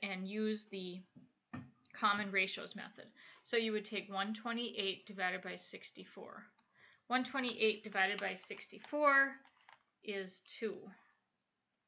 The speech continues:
But, whoops, where did my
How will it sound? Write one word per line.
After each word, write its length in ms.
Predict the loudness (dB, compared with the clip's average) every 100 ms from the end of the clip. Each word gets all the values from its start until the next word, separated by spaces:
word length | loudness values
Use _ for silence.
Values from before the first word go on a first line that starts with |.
| _ -20 -20 _ _ _ _ _ _ _ _ _ _ _ _ _
But, 240 | 8 10 10 6 -4 -14 -20 -20 -20 _ _ _ _ -16
whoops, 260 | -14 -12 -10
where 100 | -10
did 140 | -8
my 100 | -10